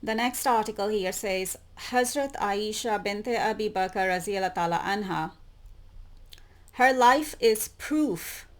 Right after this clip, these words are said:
of Islam's progressive stance on women.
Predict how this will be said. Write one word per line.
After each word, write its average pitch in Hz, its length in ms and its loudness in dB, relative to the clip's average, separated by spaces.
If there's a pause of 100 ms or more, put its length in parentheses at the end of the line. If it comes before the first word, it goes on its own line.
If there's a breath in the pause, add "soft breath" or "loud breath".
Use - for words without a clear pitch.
of 208 320 2 (100)
Islam's 208 840 2 (240)
progressive 233 1500 4 (420)
stance - 1000 4 (380)
on 220 400 6 (320)
women. 196 560 4